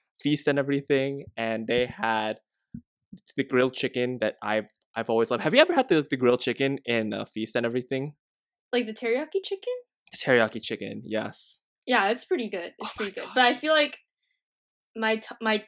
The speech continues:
Speaker 2: the best chicken I've had is at B Plate. It's, it's so juicy. It's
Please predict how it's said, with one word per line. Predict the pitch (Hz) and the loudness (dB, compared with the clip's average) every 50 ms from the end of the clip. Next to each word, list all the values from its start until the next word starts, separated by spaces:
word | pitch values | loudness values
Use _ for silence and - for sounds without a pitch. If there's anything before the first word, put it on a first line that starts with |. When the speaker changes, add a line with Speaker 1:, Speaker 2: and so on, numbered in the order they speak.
| _ _ _ _ _ _ | _ _ _ _ _ _
Speaker 2:
the | 226 | -4
best | 208 233 233 233 - - - | -2 0 0 0 -4 -8 -10
chicken | 247 226 - 240 | -10 -8 -6 -6
I've | 220 214 202 202 - - 185 | -6 -6 -6 -8 -12 -12 -12
had | 196 196 | -12 -10
is | 196 190 185 190 | -10 -12 -12 -12
at | 180 170 - - _ _ _ _ _ _ | -12 -12 -14 -18 _ _ _ _ _ _
B | - 196 185 _ _ | -18 -18 -18 _ _
Plate. | - 160 - - - _ _ _ _ _ _ _ _ _ | -18 -18 -18 -18 -20 _ _ _ _ _ _ _ _ _
It's, | 233 240 254 247 - - - - | 6 6 6 4 -2 -12 -10 2
it's | - 247 247 254 - | 2 2 2 2 -2
so | - 254 233 233 233 | -2 0 2 2 0
juicy. | 220 - 214 208 202 - - 185 175 170 165 - | -2 -6 -10 -10 -10 -12 -12 -14 -14 -14 -14 -14
It's | - 202 208 208 208 - - - - - | -8 -8 -8 -8 -8 -14 -20 -20 -20 -20